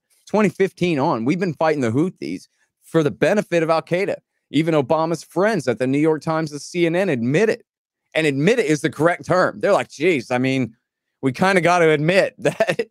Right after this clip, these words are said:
yeah, that's true." Like, that's the way they frame it, 'cause it is. Um,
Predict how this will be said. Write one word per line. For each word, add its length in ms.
yeah, 380
that's 320
true." 320
Like, 180
that's 260
the 80
way 180
they 120
frame 320
it, 120
'cause 200
it 100
is. 260
Um, 340